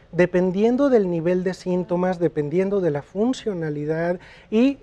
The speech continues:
recordemos que el ser humano es un ser complejísimo, tiene una ideología, tiene una espiritualidad, tiene una identidad social, tiene una participación.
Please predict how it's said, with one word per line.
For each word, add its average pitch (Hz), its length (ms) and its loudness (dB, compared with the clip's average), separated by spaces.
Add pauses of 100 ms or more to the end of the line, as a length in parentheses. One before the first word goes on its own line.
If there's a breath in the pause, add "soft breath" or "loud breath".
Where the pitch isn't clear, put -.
(120)
recordemos 180 720 2
que - 80 0
el 160 80 0
ser 185 180 -2
humano 202 240 2
es 190 80 -6
un 190 120 -6
ser 185 200 -4
complejísimo, 170 880 -4
tiene 170 220 2
una 226 160 6
ideología, 180 720 0
tiene 180 240 -2
una 180 160 -6
espiritualidad, 147 1080 -4 (360 loud breath)
tiene 180 200 6
una 190 200 4
identidad 160 580 0
social, 185 840 2
tiene 175 200 0
una 208 220 -2
participación. 175 1000 -6